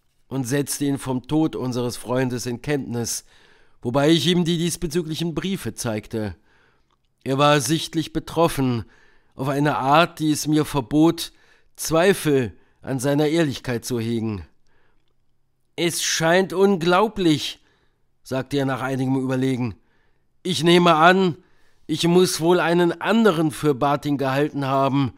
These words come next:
und die kalte Begrüßung dieses Mannes war nichts als die höfliche Erwiderung meines Grußes durch einen Fremden. Jetzt fällt mir auch ein, dass ihm Bartings Schnurrbart fehlte.“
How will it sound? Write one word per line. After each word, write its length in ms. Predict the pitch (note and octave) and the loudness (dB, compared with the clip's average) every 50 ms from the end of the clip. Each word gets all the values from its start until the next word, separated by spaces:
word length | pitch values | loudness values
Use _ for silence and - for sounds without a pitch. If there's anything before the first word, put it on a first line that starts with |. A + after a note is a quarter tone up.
| - _ _ _ _ _ _ _ _ _ - | -16 _ _ _ _ _ _ _ _ _ -6
und 360 | - C3+ C#3+ C#3+ C3+ - - | -4 0 0 0 -2 -2 -4
die 120 | C#3+ C#3 - | -4 -4 -4
kalte 420 | - D3 D3+ D#3 F3 E3+ - F3 | -2 0 2 2 2 2 0 -2
Begrüßung 600 | C#3 C#3 A#2+ C#3+ C#3 F3 G#3 G3 - G3+ F#3 F3+ | -2 -2 -2 2 4 4 4 4 2 0 -2 -2
dieses 480 | - E3+ F3 D#3+ D#3+ F3 D#3+ D#3+ - C#3+ | -2 -6 -6 -2 -2 -2 -2 -2 -4 -2
Mannes 640 | D#3+ D#3 E3 E3+ F3 F3 F3+ E3+ - - - - - _ _ _ _ _ _ _ _ _ _ _ _ _ - | 0 0 2 2 2 0 0 0 -2 -4 -6 -6 -10 _ _ _ _ _ _ _ _ _ _ _ _ _ -8
war 220 | - C#3 D3 D3+ | -2 0 2 4
nichts 360 | D#3 F3 F#3 E3 - - - F3+ | 4 4 4 2 -2 -4 -2 -2
als 260 | E3+ D#3+ D3 - - | -2 -2 -2 -4 0
die 120 | D3 D#3 | 4 4
höfliche 600 | D3+ C#3+ D3+ E3+ F3 E3 - E3+ F3+ D#3+ F#3 F3+ | 6 6 6 6 4 4 2 -4 -4 0 0 0
Erwiderung 680 | E3 D#3 D3 C3+ E3+ F#3 E3+ F3+ D3 E3 F3 E3+ D#3 C#3+ | 0 0 -2 0 0 2 2 2 2 4 2 2 0 0
meines 460 | C#3+ C#3+ D3+ D#3+ E3+ D#3+ - - - | -2 0 0 0 -2 -2 -6 -8 -6
Grußes 520 | C#3+ C#3 D#3 F3 F#3 F3 - E3 E3 - | -2 0 2 2 0 0 -4 -6 -6 -6
durch 220 | - E3 D3+ - D#3 | -6 -6 -6 -4 -4
einen 220 | D3 D3+ D3+ C#3+ | -2 -2 -2 -4
Fremden. 680 | - - - F#3 G#3+ G#3 F3 C3+ B2+ C#3 C3 A#2 - - _ _ _ _ _ _ _ _ _ _ _ _ _ _ - | -6 -8 -6 -4 -2 -2 -2 -2 -2 -2 -2 -4 -6 -10 _ _ _ _ _ _ _ _ _ _ _ _ _ _ -6
Jetzt 380 | - B2 C#3+ D3 - - - - | -2 0 0 0 0 -4 -6 -2
fällt 240 | - D#3 D3+ D3 - | 0 -2 -2 0 -2
mir 180 | C#3+ C#3+ C3+ | -2 -2 -2
auch 160 | C3+ C#3+ - | -2 -2 -4
ein, 540 | C#3 G#2 C3 C#3+ D3 D3+ D3+ C#3+ C3+ A#2+ G2 _ _ _ _ _ _ _ _ _ _ _ _ | -4 -4 0 2 2 2 2 2 0 -4 -6 _ _ _ _ _ _ _ _ _ _ _ _
dass 240 | - C#3+ C#3 - - | -6 -4 -2 -2 0
ihm 180 | D3 C#3 B2+ | 0 0 0
Bartings 560 | G2 C#3+ C#3+ D3+ D3 - C3+ C3+ B2+ - - | 0 0 0 0 -2 -2 -2 -2 -2 -2 -6
Schnurrbart 600 | - - - E3 F#3 A3 A3 D#3 B2+ A2+ A2 - | -8 -6 -4 0 0 0 0 0 -2 -4 -6 -10
fehlte.“ 560 | - - - A#2+ A2 G#2+ G2 A2 G#2 F#2+ E2+ | -12 -8 -6 -6 -6 -6 -6 -8 -8 -10 -10